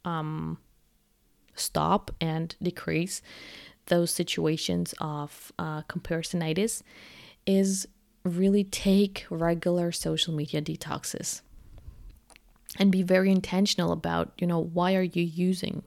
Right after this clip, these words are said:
social media for? Um, because when you catch yourself thinking, "Oh, like, why is she there already?"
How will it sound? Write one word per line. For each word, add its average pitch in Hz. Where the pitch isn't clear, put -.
social -
media 151
for? -
Um, 175
because 196
when 202
you 196
catch 226
yourself 214
thinking, 190
"Oh, 175
like, 160
why 170
is 190
she 190
there 180
already?" 180